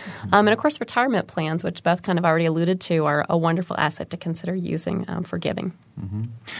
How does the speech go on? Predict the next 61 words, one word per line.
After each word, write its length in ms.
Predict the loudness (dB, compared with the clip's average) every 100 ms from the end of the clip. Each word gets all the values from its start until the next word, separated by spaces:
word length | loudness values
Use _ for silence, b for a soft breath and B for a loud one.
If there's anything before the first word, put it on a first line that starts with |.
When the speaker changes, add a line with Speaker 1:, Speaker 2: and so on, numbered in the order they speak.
| B
Speaker 2:
Well, 80 | 0
I 40 | 2
think 200 | 2 4
we 80 |
have 100 | 4
about 220 | 4 2 0
three 360 | -6 -2 2
minutes 360 | 4 2 0 -4
to 100 | -4
go, 240 | -2 -2
three 160 | -2 -4
or 60 |
four 160 | -4 -4
minutes 240 | -4 -6
to 60 | -6
go 100 | -4
in 80 | -4
the 40 |
program. 360 | 0 0 0 0
So 100 | 2
I 20 |
want 100 | 2
to 40 |
give 140 | 2 2
each 180 | 2 2
of 80 |
you 220 | 0 0 0
sort 240 | 0 0
of 180 | 0 -2
a 260 | -2 -2
chance 280 | -2 -2 -2
to 80 | -2
look 180 | -2 0
into 160 | 0
the 80 | 0
crystal 320 | 0 -2 -2
ball 380 | 0 4 4 4
for, 360 | 0 -2 -2 -2 B B B B
you 80 | -6
know, 60 |
two 160 | -2 4
thousand 400 | 6 6 4 -2
and 160 | 0
nine. 760 | 2 4 4 2 0 -4 -6 -2
What 380 | 0 0 -2 -8
do 100 | -6
you 60 |
think 320 | -4 -2 -2 -2
are 160 | -6
gonna 240 | -4 -6 -4
be, 500 | -4 -4 -4 -6 -6
uh, 220 | -8 -8 -10
you 120 | -12
know, 100 | -12 -14
you 140 | -8
know, 60 | -4
what's 200 | -4 0
sort 140 | 0
of 60 | 2
the, 80 | 0
the 480 | 0 0 0 0